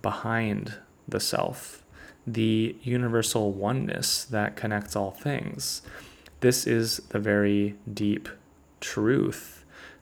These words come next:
that so many religions try to point to.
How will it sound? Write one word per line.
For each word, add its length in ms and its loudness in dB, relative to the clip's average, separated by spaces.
that 300 4
so 180 0
many 220 0
religions 720 0
try 500 2
to 160 -6
point 440 -2
to. 380 -2